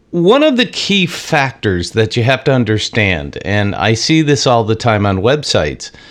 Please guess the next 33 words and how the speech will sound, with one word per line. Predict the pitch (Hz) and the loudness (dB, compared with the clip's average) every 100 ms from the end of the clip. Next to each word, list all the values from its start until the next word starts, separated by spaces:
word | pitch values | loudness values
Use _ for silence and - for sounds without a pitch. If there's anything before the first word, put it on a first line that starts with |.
| - - - _ - | -20 -20 -20 _ 0
is | 147 117 | 0 2
we're | 190 277 | 2 4
living | 226 180 175 165 | 2 2 2 4
in | 127 | 4
a | 107 | 2
short | - 151 147 147 | 0 2 2 2
attention | - 127 113 - 98 | 0 0 0 0 -4
span | - - 87 85 | -4 -2 -2 -2
theater. | 82 117 98 - - _ _ _ - - - - | -2 0 0 -4 -14 _ _ _ -20 -20 -20 -6
The | 131 180 | 0 2
average | 240 277 - | 2 -2 -2
person | 170 151 - 131 | 0 0 2 2
will | 123 | 2
give | 101 123 139 | 0 -2 2
you | 147 | 2
about | 117 98 95 101 - | 2 2 0 -2 -6
eight | 110 139 160 | -2 -2 -2
seconds | - - 123 - 85 65 - | -6 -2 -2 0 -4 -6 -10
the | 95 92 | -2 -2
<laughs> | |
attention | 82 - - 143 - 127 | -2 -4 0 0 2 0
span | 113 - 120 110 | 0 -2 0 2
of | 107 | 0
a | 110 | -2
goldfish | 104 135 196 196 - 69 50 - - - - - - _ | 2 2 2 -2 -4 -6 -4 -10 -14 -18 -20 -20 -20 _
while | 101 123 156 | 2 2 2
online | 139 143 147 135 131 170 113 73 69 - - | 2 2 4 4 4 2 0 -2 -6 -8 -2
before | 131 - 165 147 | -2 2 2 4
moving | 131 147 156 147 | 4 4 4 2
on | 131 123 120 | 2 2 0
or | 101 110 107 | 2 2 2
taking | - 82 - 90 101 | 0 -4 -2 -2 2
action. | 139 135 - - | 0 -2 -6 -8